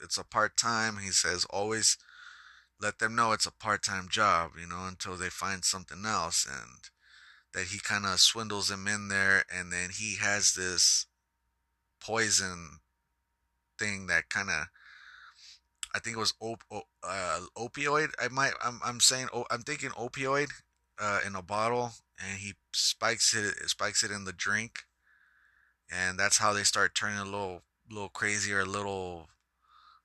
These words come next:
um, addictive, and they're willing to do anything. So that's why he kinda uses them to, you know, "Hey, I want you to bite the chicken's head off and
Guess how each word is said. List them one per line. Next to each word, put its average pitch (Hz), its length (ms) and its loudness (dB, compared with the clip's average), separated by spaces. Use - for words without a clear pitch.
um, 73 600 -10
addictive, 117 720 0
and 95 260 -2
they're 98 100 -2
willing 101 280 -4
to 92 80 -6
do 98 260 -10
anything. 113 560 -8
So 95 280 0
that's 101 280 6
why 98 140 0
he 101 160 -6
kinda 101 380 -4
uses 107 400 -2
them 101 260 -4
to, 90 360 -2
you 98 140 -8
know, 85 240 -10
"Hey, 98 220 2
I 92 40 2
want 95 280 -2
you 95 80 -2
to 90 140 -4
bite 92 200 0
the - 80 -14
chicken's 92 520 0
head 92 200 0
off 82 420 -2
and 78 440 -16